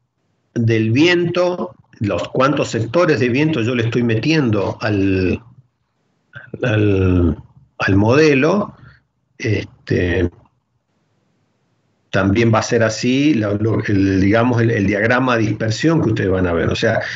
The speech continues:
si ven, si ustedes ponen los vientos muy sectorizados, o sea, eh, con, con el número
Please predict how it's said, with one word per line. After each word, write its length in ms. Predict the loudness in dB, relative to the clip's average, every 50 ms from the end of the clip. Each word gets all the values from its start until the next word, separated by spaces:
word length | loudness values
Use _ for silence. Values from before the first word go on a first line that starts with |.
| -10 -12 -12 -12
si 260 | -12 -6 -2 -2 0 2
ven, 260 | 2 2 2 2 0
si 160 | 0 2 2
ustedes 400 | 2 2 2 2 2 2 2 2
ponen 280 | 2 2 2 2 2 2
los 160 | 0 0 0
vientos 520 | 2 2 2 2 0 0 -2 -2 -2 -2
muy 180 | 0 0 0 -2
sectorizados, 1000 | -2 -2 -2 -2 -2 -2 -2 -2 -2 0 0 2 2 2 0 0 -2 -4 -8 -14 _ _ _ _ _ _ _ _ _ _ _ _ _ _ -6
o 120 | -6 -6
sea, 540 | -6 -6 -4 -4 -2 -2 0 -2 -2 -4 -6 -12 -20 _ _ _ _
eh, 180 | -4 -4 -2 0
con, 320 | 0 0 2 2 2 0
con 300 | 0 0 0 2 4 4
el 340 | 4 4 4 4 4 4 4
número 580 | 4 4 4 4 2 2 2 0 -2 -4 -6